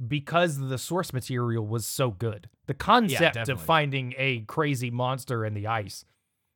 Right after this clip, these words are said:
Speaker 1: is such a cool idea, and there's so much room to do stuff with.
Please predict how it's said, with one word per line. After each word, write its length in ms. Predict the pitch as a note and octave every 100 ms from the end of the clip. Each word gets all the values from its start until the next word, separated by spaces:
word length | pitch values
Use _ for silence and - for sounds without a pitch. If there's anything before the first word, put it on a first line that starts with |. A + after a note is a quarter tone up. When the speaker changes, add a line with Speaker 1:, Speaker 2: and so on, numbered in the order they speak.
| _
Speaker 1:
is 440 | D#3 C3 A#2 G2+ - _
such 380 | - - E3 D#3+
a 60 | D3
cool 420 | - E3+ E3+ C#3
idea, 460 | A#2 A2 A#2+ G#2+ - _ _ _ _ _
and 640 | C#3+ B2+ B2+ B2 A#2+ A#2 - C#3+ C3+ C#3+ _
there's 260 | C#3 C#3 C3
so 240 | - F3
much 240 | D3 C3+ B2
room 480 | A#2+ C#3 D#3 C3 A#2
to 160 | B2+
do 220 | G#2+ D3
stuff 360 | D#3 - G#2 -
with. 380 | G#2+ G2+ -